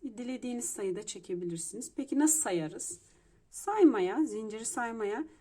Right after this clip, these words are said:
şuradan değil, şu ilk başladığımız ilmekten değil, sonrakinden bahs-, başlıyoruz. Bir, iki, üç, şunları sayıyoruz. Dört, beş, altı, yedi, sekiz, elimi koyuyorum.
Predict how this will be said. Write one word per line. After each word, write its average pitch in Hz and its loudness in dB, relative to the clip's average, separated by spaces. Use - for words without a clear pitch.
şuradan 285 6
değil, 285 2
şu - -10
ilk 240 -4
başladığımız 240 0
ilmekten 240 -4
değil, 285 4
sonrakinden 208 4
bahs-, 175 -4
başlıyoruz. 170 -6
Bir, 196 -2
iki, 175 -2
üç, 180 -4
şunları 208 -6
sayıyoruz. 151 -4
Dört, 185 -6
beş, 180 -2
altı, 190 -8
yedi, 175 -4
sekiz, - -8
elimi 185 -12
koyuyorum. 185 -4